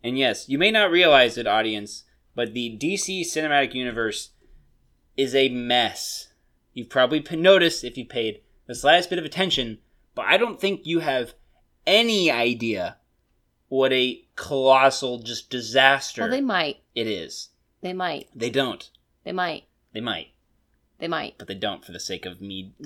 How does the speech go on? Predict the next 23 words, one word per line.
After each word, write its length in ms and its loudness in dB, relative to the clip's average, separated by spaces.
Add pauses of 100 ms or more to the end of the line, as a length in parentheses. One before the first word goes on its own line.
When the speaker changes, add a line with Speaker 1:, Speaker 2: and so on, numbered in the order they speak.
(280)
Speaker 1:
having 240 -6
a 40 -8
purpose 360 -10
to 100 -16
this. 380 -14
<laughs> 420 -16 (840)
Speaker 2:
Well, 300 -2 (680)
I 60 -2
think 300 -2
we, 280 -6
I 100 -2
think, 420 -4
I 60 -2
think, 560 -6
<sighs> 40 -20 (2000)
I 120 2
think 480 -2
we 220 -6
can 220 -6
assume 600 -2
that 180 -4
people 340 -2
know 680 -2